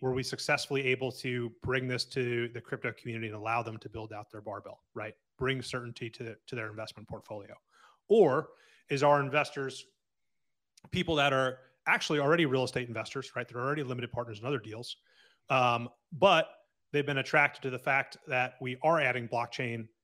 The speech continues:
um, to our overall business model, and they want to get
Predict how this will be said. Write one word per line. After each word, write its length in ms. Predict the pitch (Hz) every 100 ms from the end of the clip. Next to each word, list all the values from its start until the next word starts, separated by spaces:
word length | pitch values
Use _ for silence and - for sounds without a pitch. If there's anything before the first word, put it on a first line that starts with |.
| _ -
um, 280 | 120 113 113
to 160 | 165
our 120 | 151
overall 260 | 131 123 113
business 320 | 113 165 131
model, 320 | 127 123 123 -
and 120 | 123
they 80 | 127
want 240 | 127 123
to 120 | -
get 240 | 123 120